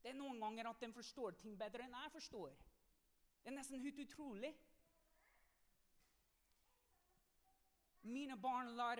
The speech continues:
meg om bønn, om tilgivelse. Noen kvelder når vi legger dem. Og det er to ting i den siste måneden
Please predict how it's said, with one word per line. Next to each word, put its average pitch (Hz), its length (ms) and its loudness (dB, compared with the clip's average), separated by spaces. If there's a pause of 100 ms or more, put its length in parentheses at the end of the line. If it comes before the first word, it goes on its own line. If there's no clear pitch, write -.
meg 240 440 -2 (1600)
om 208 280 -4
bønn, 156 340 -2 (260)
om 208 140 -4
tilgivelse. 165 800 -4 (1040)
Noen 233 200 -2
kvelder 214 440 2
når 240 160 -4
vi 240 160 -6
legger 190 360 0
dem. 311 200 -2 (1700)
Og 269 140 -2
det 294 100 2
er 302 140 -2
to 311 200 0 (120)
ting 294 300 0 (100)
i 262 100 -2
den 285 300 -2
siste 285 320 -4
måneden 254 420 -2